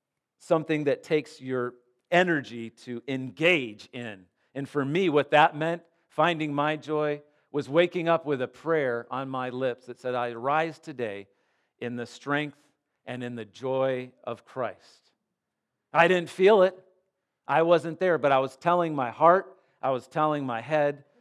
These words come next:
the truth, and I waited for God to come, and he came. And I've come to find that we can move from sorrow to joy when we plant ourselves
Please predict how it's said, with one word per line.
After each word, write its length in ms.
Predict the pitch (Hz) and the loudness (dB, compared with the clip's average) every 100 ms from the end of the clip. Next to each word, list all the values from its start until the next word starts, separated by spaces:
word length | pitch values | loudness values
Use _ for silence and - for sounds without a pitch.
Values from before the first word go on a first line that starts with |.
| _ | _
the 100 | 143 | -8
truth, 500 | 143 - 139 113 - _ _ - | -6 -6 -6 -6 -12 _ _ -10
and 160 | 135 | -4
I 120 | 131 123 | -2 0
waited 440 | 131 151 147 151 | 2 2 0 -4
for 160 | - 151 | -8 -4
God 360 | 139 131 131 | 0 0 0
to 100 | 139 | -8
come, 440 | 131 127 113 101 101 _ _ _ _ _ _ _ _ _ _ _ | -14 -10 -10 -12 -20 _ _ _ _ _ _ _ _ _ _ _
and 200 | 127 123 | -10 -10
he 180 | 113 135 | -8 -8
came. 420 | 135 143 123 98 90 _ _ _ _ _ _ _ _ _ _ _ _ | -8 -10 -10 -10 -20 _ _ _ _ _ _ _ _ _ _ _ _
And 100 | 123 | -4
I've 200 | 135 151 | -2 -2
come 220 | - 165 | -2 -2
to 80 | 147 | -2
find 300 | 135 143 143 | -2 -2 -2
that 80 | 131 | -2
we 120 | 135 | -4
can 180 | 143 143 | -6 -4
move 200 | 139 135 | -4 -4
from 180 | 135 123 | -6 -10
sorrow 460 | - 156 156 156 151 | -2 4 6 4 0
to 160 | 151 | -8
joy 380 | 131 160 143 117 | -12 -6 -4 -4
when 180 | 113 117 | -8 -10
we 100 | 113 | -12
plant 380 | - 147 143 151 | -10 -8 -6 -6
ourselves 560 | 139 - 143 110 101 | -10 -6 -4 -4 -6